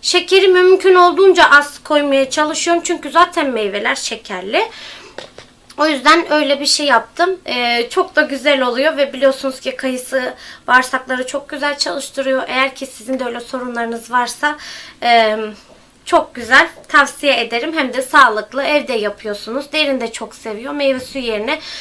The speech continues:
artık bunu içiyoruz kızımla beraber. E, kapatıcıda Benefit'in şu Airspaced kapatıcısını kullanacağım. İki olanı.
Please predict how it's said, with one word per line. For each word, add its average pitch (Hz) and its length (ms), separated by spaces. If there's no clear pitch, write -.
artık 262 400
bunu 285 260
içiyoruz 226 540
kızımla 220 440
beraber. 226 520
E, 240 140
kapatıcıda 330 880
Benefit'in 302 540
şu - 200
Airspaced 294 880
kapatıcısını 254 800
kullanacağım. 269 760
İki 339 260
olanı. 220 500